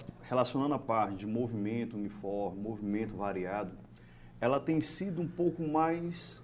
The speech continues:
conceitual e levando ainda a uma interpretação gráfica. Mas é claro que ainda continua caindo aquela parte tradicional, onde o aluno precisa guardar aquelas expressões da velocidade, do, da aceleração.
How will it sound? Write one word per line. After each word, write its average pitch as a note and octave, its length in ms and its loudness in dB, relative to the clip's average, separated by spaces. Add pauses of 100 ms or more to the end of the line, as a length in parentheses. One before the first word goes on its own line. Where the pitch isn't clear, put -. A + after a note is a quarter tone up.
(100)
conceitual D#3 880 0 (320)
e C3 100 4
levando D#3+ 720 6
ainda E3+ 380 2
a E3 40 2
uma E3 100 2
interpretação D#3+ 640 0
gráfica. C#3 680 0 (360)
Mas F#3+ 180 2
é A#3 80 8
claro C#3 420 6
que - 180 -2
ainda C#3 580 4
continua D#3 480 0
caindo D3 400 4
aquela D3+ 220 2
parte A#2+ 360 0
tradicional, C3 840 0 (240)
onde G#2+ 240 0
o C3+ 60 8
aluno C#3 380 6
precisa E3 800 2 (320)
guardar D3+ 400 6
aquelas F3+ 320 0
expressões E3 800 -2 (300)
da F#2 80 -2
velocidade, C3 840 2 (420)
do, G2+ 720 0
da G2+ 140 2
aceleração. C3 800 2